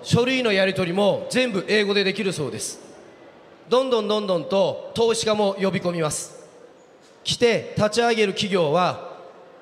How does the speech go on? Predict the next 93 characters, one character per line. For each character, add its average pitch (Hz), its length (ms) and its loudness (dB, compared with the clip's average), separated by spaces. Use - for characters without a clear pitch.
税、 220 420 2
税 214 220 0
制 214 160 0
優 220 220 0
遇 160 140 -2
も 151 160 -2
受 160 160 0
け 185 60 4
る 170 80 0
こ 147 80 0
と 135 100 -2
が 123 80 -2
で 151 120 -2
き 190 100 2
る。 127 100 -2
そ 226 180 0
し 226 80 -2
て 226 100 2
住 247 180 -2
み 262 100 0
着 262 100 -6
く 254 100 0
外 202 180 2
国 220 180 0
人 196 140 -2
の 165 100 0
た 180 140 0
め 160 100 -2
に 170 480 -4
イ 214 120 0
ン 240 100 -2
タ 233 180 2
ー - 20 0
ナ 220 120 2
シ 214 120 -2
ョ - 20 -2
ナ 226 100 2
ル 214 100 -2
ス - 120 -6
ク 233 100 -8
ー 233 100 0
ル 190 60 -4
の 165 80 0
整 226 180 0
備 185 120 -2
な 160 100 0
ん 147 40 -6
か 139 100 -8
も 123 100 -8
進 165 180 -6
め 170 80 0
る。 165 100 -4
と 262 140 2
に 262 120 2
か 196 120 0
く 202 160 -2
そ 226 160 0
う - 20 0
い - 20 0
う - 40 -4
人 240 100 0
た 196 60 -2
ち 175 100 -6
に 196 440 -4
日 226 160 -2
本 277 300 0
に 208 100 -2
住 214 180 -2
み 233 60 2
や 233 100 4
す - 120 -2
く 180 80 -4
す 160 120 -2
る。 151 140 -4
そ 247 240 4
う 254 60 4
い 247 60 0
う 247 100 2
特 254 240 0
区 214 120 0
を 190 80 2
日 202 100 -2
本 226 180 2
で 190 80 2
四 214 180 4
箇 247 140 2
所 196 80 2
始 165 120 -2
め 165 100 -4
た 147 100 0
ん 123 80 -6
で 104 80 -10
す。 - 180 -12